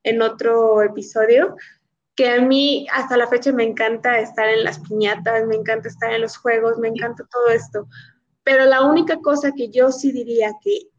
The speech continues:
esperaba cuando fuera adulta, eh, era el tener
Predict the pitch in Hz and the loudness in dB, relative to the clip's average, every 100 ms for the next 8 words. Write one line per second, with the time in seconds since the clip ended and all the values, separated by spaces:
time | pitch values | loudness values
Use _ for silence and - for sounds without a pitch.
0 | _ 226 - - 226 226 233 240 226 233 | _ -6 -4 0 2 2 2 2 0 -4
1 | - - _ _ _ 226 214 214 - 233 | -12 -20 _ _ _ 0 2 0 0 0
2 | 233 226 233 240 294 381 - _ _ _ | 0 0 -2 -4 -6 -6 -10 _ _ _
3 | _ _ - 226 214 208 202 202 208 214 | _ _ -2 2 4 4 4 2 2 -2
4 | 208 233 233 233 233 214 208 208 - _ | 0 2 2 2 2 0 -2 -4 -14 _
5 | - 240 226 226 226 226 | -2 -2 0 0 2 0